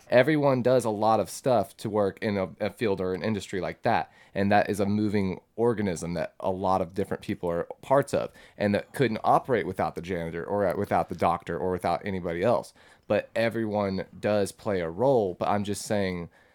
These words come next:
valuing people and saying everyone is equal is not very cool because you devalue the great deeds that people can do.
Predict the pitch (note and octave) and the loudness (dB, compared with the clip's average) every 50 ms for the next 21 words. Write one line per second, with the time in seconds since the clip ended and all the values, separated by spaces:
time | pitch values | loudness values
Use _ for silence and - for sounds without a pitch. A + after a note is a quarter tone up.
0 | _ _ _ - - G2 A2+ A2 G#2+ A2 A2 A2+ A2+ G#2+ G2+ F#2+ F2+ - - A2 | _ _ _ -18 -6 0 2 4 6 6 4 4 2 0 -2 -4 -4 -6 -6 -6
1 | G#2 - G2 F#2+ F2+ - G2+ G2 F#2 - - - F#2+ F2+ F#2 F2+ F2 E2+ E2+ D#2+ | -4 -2 -2 -4 -2 -2 -4 -4 -4 -4 -2 -2 -2 -2 -4 -4 -6 -6 -6 -8
2 | - - _ _ - G#2 G#2 G2+ - F#2+ F2 E2+ E2 E2 E2+ F#2 E2+ D#2+ C2+ - | -10 -14 _ _ -6 -6 -6 -4 -4 -4 -4 -4 -4 -4 -4 -2 -2 -2 -2 -4
3 | - F2 F#2 E2+ E2 D#2+ E2 - _ - - C3+ B2+ A2+ G#2 F#2 F#2+ - - F#2 | -6 -4 -2 -2 -2 -2 -6 -8 _ -8 -4 -2 0 0 0 -2 -2 -2 -2 -2
4 | F2+ E2+ F#2+ F2 E2+ F#2+ F#2 E2+ E2+ F#2+ F2+ F2 F2+ F2+ F2 E2 D#2+ - - - | -2 -4 -6 -8 -6 -6 -6 -4 -2 0 0 0 0 -2 -4 -6 -10 -14 -10 -6
5 | F#2+ G2 F2+ E2+ - - - F2+ F2+ F2+ D#2 - - - - - - F#2+ E2 - | -4 -2 -2 -2 -4 -8 -8 -8 -6 -6 -8 -8 -8 -10 -10 -8 -8 -10 -10 -10
6 | - - - - - - D2+ C#2 A#1+ | -12 -12 -12 -12 -10 -8 -8 -10 -10